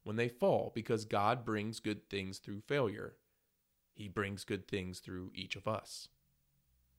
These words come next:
The most blessed vow today is not to be a Nazirite, but is instead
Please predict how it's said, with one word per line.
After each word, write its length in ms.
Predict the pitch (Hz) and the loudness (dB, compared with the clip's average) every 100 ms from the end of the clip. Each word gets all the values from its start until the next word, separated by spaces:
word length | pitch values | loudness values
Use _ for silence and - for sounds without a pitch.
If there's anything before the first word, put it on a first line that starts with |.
| _ _ _ _ _ _ | _ _ _ _ _ _
The 60 | 123 | 4
most 280 | 143 139 117 | 6 6 6
blessed 300 | 147 165 151 | 4 4 2
vow 260 | 127 123 | 4 4
today 480 | 131 123 110 104 107 | 4 4 6 6 4
is 160 | 110 175 | 2 -2
not 180 | 107 117 | -2 -2
to 60 | |
be 160 | 113 123 | 0 0
a 20 | |
Nazirite, 640 | 110 110 107 101 92 92 - | 4 4 4 2 -2 -4 -6
but 340 | 120 156 147 - | 6 8 8 6
is 260 | 123 113 | 4 4
instead 720 | - 110 98 - 170 113 107 | 0 -6 -4 4 8 8 6